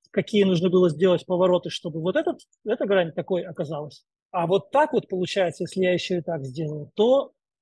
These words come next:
та грань, которая от нас в направлении дир, тоже окажется в начальной координате. Итого, получается, что примени-, мы как будто применили вот эти все ротейшены, и теперь та грань, которая в направлении дир,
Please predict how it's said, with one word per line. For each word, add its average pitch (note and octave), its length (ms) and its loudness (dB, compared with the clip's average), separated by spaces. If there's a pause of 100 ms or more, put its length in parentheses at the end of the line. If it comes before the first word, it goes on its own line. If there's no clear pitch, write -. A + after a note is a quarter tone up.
(340)
та F#3 200 4
грань, E3 320 0
которая E3 340 -4
от D#3 60 -10
нас E3+ 180 -6
в - 40 -10
направлении E3+ 480 -2
дир, C#4+ 240 0
тоже F3 320 0
окажется G#3 400 0
в D#3 500 -4
начальной F#3+ 440 -2
координате. D#3+ 580 -4
Итого, F#3 300 4
получается, G#3+ 500 0
что - 160 -6
примени-, A3 480 -2 (180)
мы G#3+ 140 2
как A3+ 160 2
будто A3 280 0
применили G3+ 460 2
вот F3 160 2
эти F3+ 160 -2
все - 240 -4
ротейшены, G#3+ 600 -4 (1000)
и F3+ 80 -2
теперь G#3 300 2
та F#3+ 160 4
грань, F#3+ 280 4
которая F3 320 -2
в D3 40 -8
направлении F3+ 500 -2
дир, C#4+ 180 -6